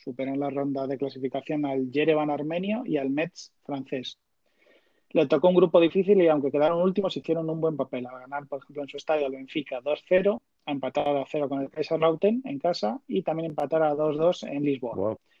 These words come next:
Speaker 1: Perdieron los dos duelos con el P S V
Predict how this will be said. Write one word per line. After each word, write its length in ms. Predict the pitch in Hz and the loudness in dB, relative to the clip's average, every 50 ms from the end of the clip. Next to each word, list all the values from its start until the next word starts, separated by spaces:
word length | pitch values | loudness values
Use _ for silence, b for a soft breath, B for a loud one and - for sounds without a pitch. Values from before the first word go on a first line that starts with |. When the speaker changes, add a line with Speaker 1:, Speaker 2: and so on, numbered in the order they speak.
| _ _ _ _ _ _ _ _ _ _ | _ _ _ _ _ _ _ _ _ _
Speaker 1:
Perdieron 400 | - 156 156 151 165 170 165 160 | 2 4 6 8 8 8 8 8
los 180 | 160 156 151 151 | 6 6 4 4
dos 160 | 156 156 151 | 2 0 2
duelos 320 | 151 156 160 175 190 180 - | 2 4 6 6 6 6 4
con 140 | - 151 143 | 2 0 0
el 100 | 135 131 | 0 0
P 100 | - 151 | 0 -2
S 140 | - - | 2 2
V 440 | 151 156 170 175 180 190 208 247 294 | 4 4 6 6 6 4 4 2 -2